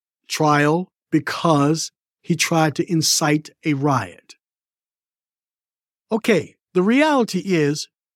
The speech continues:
he's facing all of these charges not because of a deep state that is against him, but rather because Donald Trump is a crook, plain and simple.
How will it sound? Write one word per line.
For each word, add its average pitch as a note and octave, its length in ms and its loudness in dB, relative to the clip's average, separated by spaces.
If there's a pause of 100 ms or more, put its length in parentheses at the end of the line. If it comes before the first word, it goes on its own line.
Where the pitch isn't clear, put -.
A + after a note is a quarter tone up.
(240)
he's D4 420 0
facing G3+ 440 0
all F#3 320 0
of D3+ 80 -4
these D3 420 -2 (560)
charges D#3+ 840 0 (580)
not D3 340 2
because F3 420 0
of C3+ 120 -2
a C#3 80 0
deep D#3 500 -6
state - 640 0 (200)
that C#3+ 140 -2
is C#3 140 -4
against D#3+ 480 0
him, B2 260 -8 (1300)
but E3 100 2
rather G3 400 4
because F3+ 800 0
Donald D3+ 340 2
Trump C#3 420 -4 (120)
is D3 180 -2
a F3 80 0
crook, - 540 -6 (960)
plain C#3+ 320 0
and E3+ 140 0
simple. - 400 -2